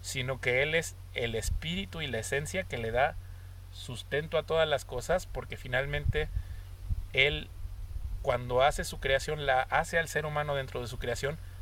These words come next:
para tener una relación con nosotros, ¿no? Entonces, ahí es donde nosotros podemos entender su amor inexplicable, que no tiene fin,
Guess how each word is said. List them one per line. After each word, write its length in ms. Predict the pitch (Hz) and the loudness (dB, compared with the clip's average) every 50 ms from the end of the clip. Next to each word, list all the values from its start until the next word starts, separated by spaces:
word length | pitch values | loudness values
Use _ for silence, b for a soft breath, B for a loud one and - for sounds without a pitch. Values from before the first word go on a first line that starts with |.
| B B - | B B 4
para 160 | 120 113 113 | 4 4 4
tener 360 | 110 - 123 113 117 123 151 | 2 0 -4 -2 -2 0 -2
una 200 | 180 175 160 151 | 0 0 0 0
relación 400 | 131 123 120 120 113 - 127 127 | 0 0 0 -2 -2 -2 -4 -6
con 160 | - 131 127 | -6 -6 -6
nosotros, 560 | 123 117 - - 120 113 - - - - - - | -6 -6 -6 -8 -8 -10 -10 -10 -10 -10 -10 -10
¿no? 180 | - 73 80 | -10 -10 -10
Entonces, 400 | 143 - - 123 139 156 147 - - B B B B B B B B | -8 -8 -6 -4 -4 -4 -4 -6 -10 B B B B B B B B
ahí 180 | 123 131 151 160 | 0 2 2 2
es 80 | 165 | 0
donde 200 | 160 180 170 160 | 0 0 -2 -2
nosotros 280 | 147 131 151 151 160 - | -2 -2 -4 -4 -4 -6
podemos 480 | - - 139 135 139 143 156 151 - | -4 0 2 2 2 2 0 -4 -6
entender 500 | 160 135 - 127 120 120 123 135 147 160 - - | -6 -4 -4 -4 -2 0 2 2 0 0 -2 -10
su 220 | - - 143 127 | -6 0 0 0
amor 400 | 123 127 131 135 143 156 156 - - B B B B B B | 2 2 2 2 2 0 -2 -4 -10 B B B B B B
inexplicable, 1000 | - 135 131 131 - - - - 117 113 - - 123 135 143 151 156 151 160 165 - B B B B B B - | -4 -2 0 0 0 0 -2 -6 -8 -2 4 6 8 8 8 6 4 0 -4 -4 -6 B B B B B B -4
que 100 | - 110 | -4 -2
no 140 | 120 131 135 | -2 -2 -4
tiene 260 | - 135 135 139 123 | -4 -4 -4 -4 -4
fin, 420 | 113 - 127 127 143 156 160 165 | -6 -6 -8 -6 -6 -6 -6 -8